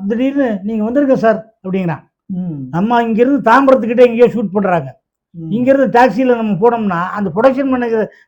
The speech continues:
Speaker 1: தேடுறதுக்குள்ள ஒரு நாள் ஆயிடுது.
Speaker 2: ம்.
Speaker 1: கடைசி நேரத்துல தான் வர்றாரு அவர். ஆக இப்படி இருக்கு. நான் இப்பெல்லாம் சொல்லிடுறது,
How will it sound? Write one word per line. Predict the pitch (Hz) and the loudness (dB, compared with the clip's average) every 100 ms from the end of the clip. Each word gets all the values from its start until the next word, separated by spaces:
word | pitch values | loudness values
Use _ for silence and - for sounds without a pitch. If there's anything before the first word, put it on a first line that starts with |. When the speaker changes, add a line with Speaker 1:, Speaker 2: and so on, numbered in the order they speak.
| - | 2
Speaker 1:
தேடுறதுக்குள்ள | 254 254 208 240 254 | 4 4 0 6 6
ஒரு | 220 214 | 6 4
நாள் | 226 | 2
ஆயிடுது. | 202 170 135 127 _ _ | 2 0 -6 -14 _ _
Speaker 2:
ம். | 175 165 165 147 131 135 _ _ _ | -12 -10 -8 -10 -14 -18 _ _ _
Speaker 1:
கடைசி | 214 220 269 | -2 2 2
நேரத்துல | 254 233 214 | 4 2 2
தான் | 214 226 | 0 2
வர்றாரு | 196 196 160 | 2 2 0
அவர். | 127 - _ _ _ _ _ _ _ _ _ _ _ _ _ | -6 -14 _ _ _ _ _ _ _ _ _ _ _ _ _
ஆக | 170 196 | -2 0
இப்படி | 190 180 220 | 0 0 -2
இருக்கு. | 220 190 | 0 0
நான் | 196 196 196 185 | 0 2 2 2
இப்பெல்லாம் | 196 233 | 0 0
சொல்லிடுறது, | 202 220 220 208 196 | 0 2 2 0 -6